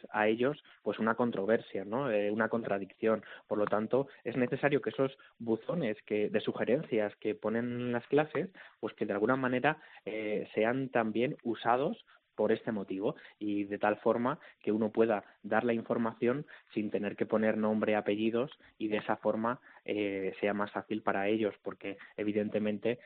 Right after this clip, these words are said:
si no, eh, les va a suscitar una reflexión, un pensamiento y un malestar que nadie quiere.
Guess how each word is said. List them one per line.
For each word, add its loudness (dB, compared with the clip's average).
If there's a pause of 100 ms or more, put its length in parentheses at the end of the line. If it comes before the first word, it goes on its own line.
(200)
si 0
no, 0 (240)
eh, -2
les -4
va 0
a -4
suscitar 0 (240)
una 4
reflexión, 2
un 0
pensamiento 0 (240)
y 0
un -2
malestar 0
que -8
nadie -6
quiere. -4